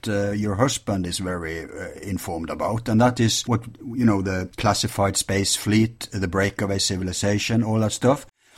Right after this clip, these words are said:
And we have tried to track the roots of it, and we've had, uh,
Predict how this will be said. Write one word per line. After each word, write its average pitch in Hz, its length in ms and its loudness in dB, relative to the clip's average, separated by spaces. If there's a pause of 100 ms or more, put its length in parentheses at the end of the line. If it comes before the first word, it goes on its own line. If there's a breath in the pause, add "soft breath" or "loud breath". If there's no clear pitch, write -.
(260 loud breath)
And 151 140 8
we 180 260 6
have 156 200 2
tried 214 360 4
to 123 420 6
track - 540 0
the 117 160 4
roots 131 360 6
of 87 160 -4
it, - 440 -8
and 113 120 4
we've 117 140 4
had, 127 340 2
uh, 104 180 2